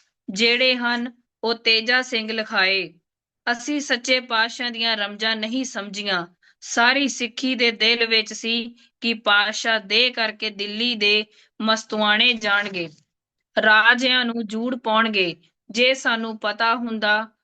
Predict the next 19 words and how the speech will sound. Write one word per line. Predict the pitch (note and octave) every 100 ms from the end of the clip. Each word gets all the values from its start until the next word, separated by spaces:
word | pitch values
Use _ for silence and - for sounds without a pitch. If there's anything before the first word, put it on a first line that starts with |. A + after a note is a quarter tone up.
| _ -
ਕਿ | A3
ਪਾਤਸ਼ਾਹ | G#3+ A3 G#3 G#3+ A3 G3+
ਦੇ | G3 G#3+ B3+
ਛੱਡ | C4+ A#3 G#3+
ਜਾਣੀ | G3 G#3 G3+ G#3 G#3
ਹੈ, | G#3 G#3 A3 _ _ _ _ -
ਤਾਂ | G#3
ਜੋਤ | G#3 G#3+ A3+ B3+ B3+
ਕਰਕੇ | A#3 A3 G#3+ A3
ਇਹ | A3 G#3+ G#3+
ਵਿਹਾਰ | G#3 G#3 G3 A3
ਕਰਨਾ | A#3 G#3 F#3+ F#3+
ਹੈ। | F#3+ D#3+ - _ _ _ -
ਦੇ | G#3 A3 B3
ਦਾ | B3+ C4+ A#3
ਓਲਾ | A3 A#3+ B3 A#3+ A#3+
ਕਰ | A3+ - A#3+ B3+
ਜਾਣਾ | A#3+ A3+ G#3+ A3
ਹੈ | A3+ A3